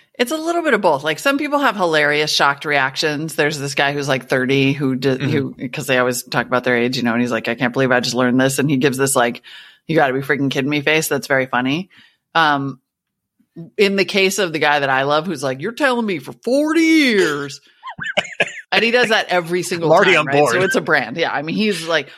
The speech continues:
Speaker 1: but
Speaker 2: Mm-hmm.
Speaker 1: I will say that his curation is excellent. So, like, the things that he decides to test are great.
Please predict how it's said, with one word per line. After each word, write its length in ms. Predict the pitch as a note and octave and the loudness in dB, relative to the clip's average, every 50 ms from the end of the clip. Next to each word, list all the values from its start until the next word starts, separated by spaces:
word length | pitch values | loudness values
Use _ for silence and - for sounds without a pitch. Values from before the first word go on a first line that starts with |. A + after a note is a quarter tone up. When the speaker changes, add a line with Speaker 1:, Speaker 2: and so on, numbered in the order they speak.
| - _ | -20 _
Speaker 1:
but 280 | - C#3+ G#3+ G#3+ F3+ C3 | -2 0 2 2 2 -2
Speaker 2:
Mm-hmm. 80 | - - _ | -6 -6 _
Speaker 1:
I 120 | E3 F3 F#3+ | 0 0 2
will 200 | F#3+ G#3 A3 G#3+ | 2 0 -2 -2
say 240 | - - F#3+ F3+ | 0 2 2 2
that 160 | E3 E3 D#3+ C3+ | 2 0 -2 -4
his 380 | C#3 - - G3 G3+ F#3+ - - | -6 -2 0 0 0 0 -2 -6
curation 1000 | - - - E3+ D3 C#3+ D3+ G#3 C#4 D#4 - - - D3+ C3 G#2 A#2+ C#3+ - F3+ - _ _ _ _ _ | -10 -8 -6 -4 -2 0 0 0 0 0 -2 -2 -2 -2 -4 -6 -8 -12 -14 -16 -16 _ _ _ _ _
is 140 | - E3+ D#3+ | -6 -2 0
excellent. 600 | F3 F#3 F#3+ F#3+ - - - - - - - _ - - - _ _ _ | 2 0 0 -2 -6 -10 -10 -10 -14 -20 -20 _ -20 -20 -20 _ _ _
So, 220 | - - G3 F3+ | -2 2 2 4
like, 220 | E3+ F3 F3 E3 E3+ | 4 4 2 2 0
the 100 | F3 E3 | -4 -2
things 320 | - F3+ F3+ F#3 G3+ E3+ | 0 -2 0 0 -2 -2
that 120 | E3+ D3+ | -2 -2
he 200 | D3 D3+ F3 F#3 | -2 -4 -8 -8
decides 640 | E3 D3+ C#3 - E3 C#3+ C#3 C3+ C#3 C#3 C3+ C3+ C#3 - | -6 -6 -4 0 0 2 2 2 0 -2 -4 -6 -10 -10
to 240 | - - D3+ C#3 C3+ | -10 -8 -8 -8 -8
test 680 | C3 - E3+ C#3+ A#2+ A#2+ C#3+ - - - - - - _ _ _ _ _ _ _ _ _ _ _ _ _ _ _ _ _ | -6 -6 -4 -4 -4 -6 -8 -10 -12 -12 -12 -14 -18 _ _ _ _ _ _ _ _ _ _ _ _ _ _ _ _ _
are 120 | E3 E3 | -4 -4
great. 360 | C#3 C#3 D#3+ D#3 C3+ A2 - | -2 0 0 0 0 0 -6